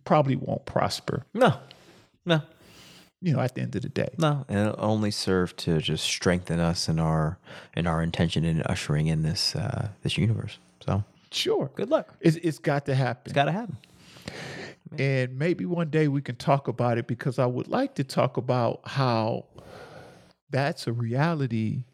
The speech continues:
Speaker 1: that scientists are realizing. It occurs on a genetic level.
Speaker 2: See, that's interesting.
Speaker 1: No, no, no, no, no.
Speaker 2: That's interesting.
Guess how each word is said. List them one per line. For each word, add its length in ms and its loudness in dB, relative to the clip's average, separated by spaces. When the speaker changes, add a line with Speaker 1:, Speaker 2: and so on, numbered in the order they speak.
Speaker 1:
that 180 6
scientists 800 -2
are 120 2
realizing. 840 0
It 140 4
occurs 800 -4
on 300 2
a 320 -2
genetic 680 0
level. 380 2
Speaker 2:
See, 180 -8
that's 240 -4
interesting. 540 -2
Speaker 1:
No, 180 0
no, 140 0
no, 180 -2
no, 200 0
no. 80 0
Speaker 2:
That's 180 -4
interesting. 480 -6